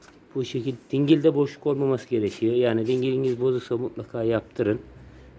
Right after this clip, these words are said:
Gönderim yaptığımız orijinal direksiyonlarda. Ve gelelim esas konuya. Bu motor İspanyol. İspanyol olduğu için kolay kolay orijinal hidrolik direksiyon takılmaz.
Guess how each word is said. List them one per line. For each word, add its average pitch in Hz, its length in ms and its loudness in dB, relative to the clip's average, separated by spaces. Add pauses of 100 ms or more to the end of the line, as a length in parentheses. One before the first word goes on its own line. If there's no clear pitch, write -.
Gönderim 120 440 6
yaptığımız 117 440 -2
orijinal 113 400 -2
direksiyonlarda. 104 920 -4 (1200)
Ve 139 60 2
gelelim 151 460 4 (160)
esas 147 300 -2
konuya. 131 420 -2 (960)
Bu 135 40 -4
motor 156 340 2 (100)
İspanyol. 147 520 2 (540)
İspanyol 151 440 0
olduğu 151 300 4
için 160 260 2 (1200)
kolay 156 360 4
kolay 147 300 4
orijinal 143 360 4
hidrolik 143 380 0
direksiyon 135 300 0
takılmaz. 127 640 0